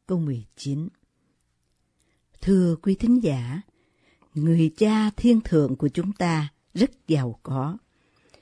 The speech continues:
Nếu chúng ta vẫn sống trong nghèo thiếu, có lẽ vì chúng ta chưa thật sự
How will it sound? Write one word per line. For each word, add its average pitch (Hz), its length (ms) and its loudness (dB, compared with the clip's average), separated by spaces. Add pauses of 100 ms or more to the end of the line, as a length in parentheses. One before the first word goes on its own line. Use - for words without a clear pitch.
(180)
Nếu 254 160 6
chúng 269 200 2
ta 226 240 2
vẫn 156 200 0
sống 240 260 2
trong 214 280 0
nghèo 147 360 2
thiếu, 190 400 2 (360)
có 277 140 2
lẽ 196 220 4
vì 190 220 4
chúng 220 220 2
ta 233 180 2 (120)
chưa 240 240 4
thật 156 320 -6
sự 139 300 -4